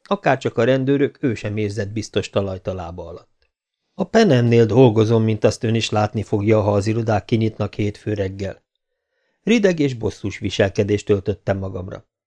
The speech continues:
„És addig mi lesz? Börtönbe zár?”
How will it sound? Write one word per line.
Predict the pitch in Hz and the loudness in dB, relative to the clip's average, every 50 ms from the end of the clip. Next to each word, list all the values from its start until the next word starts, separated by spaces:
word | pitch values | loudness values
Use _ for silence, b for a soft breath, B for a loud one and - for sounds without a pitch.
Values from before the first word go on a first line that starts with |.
| _ _ _ _ _ _ _ _ _ _ | _ _ _ _ _ _ _ _ _ _
„És | - 131 127 131 131 - - - - | -2 0 0 0 0 -4 -8 -10 -6
addig | - 156 156 156 156 180 175 156 | -2 -2 -2 2 2 2 2 2
mi | 151 131 107 | 0 0 -2
lesz? | 90 - - - - - - _ | -4 -6 -12 -18 -20 -20 -14 _
Börtönbe | 98 104 117 - - 143 127 127 131 139 127 | -2 0 0 2 4 4 4 6 6 6 6
zár?” | 107 98 82 - - _ | 6 4 -2 -12 -16 _